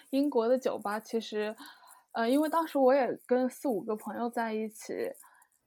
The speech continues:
所以如果我觉得我真的说了，应该，应该我的朋友至少会站在我这一边，而且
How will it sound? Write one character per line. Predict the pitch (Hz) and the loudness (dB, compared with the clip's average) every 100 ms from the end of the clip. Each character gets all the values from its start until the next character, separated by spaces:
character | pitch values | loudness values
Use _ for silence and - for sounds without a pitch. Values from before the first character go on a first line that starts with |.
| _ | _
所 | - 240 | 0 2
以 | 247 220 147 | 2 0 -2
如 | 143 240 | -2 0
果 | 269 | 6
我 | 254 | 4
觉 | 233 | 4
得 | 226 | 0
我 | 214 | 0
真 | 226 | -2
的 | 240 | -4
说 | - 240 233 | -2 0 0
了， | 202 | 0
应 | 226 | -2
该， | 226 226 226 214 - - - - _ _ _ _ _ - - - - - - - | -2 -2 -2 -6 -12 -18 -20 -20 _ _ _ _ _ -20 -20 -20 -20 -20 -20 0
应 | 254 | 8
该 | 262 | 12
我 | 269 202 | 12 10
的 | |
朋 | - 208 | 2 2
友 | 226 | 2
至 | 247 | 4
少 | 262 196 | 6 4
会 | 214 | 4
站 | 226 226 | 0 2
在 | 220 | 2
我 | 180 | 0
这 | 180 196 | 0 -2
一 | |
边， | 175 190 196 - - - | 0 0 0 -6 -10 -2
而 | 247 | 0
且 | - 214 180 | 4 4 4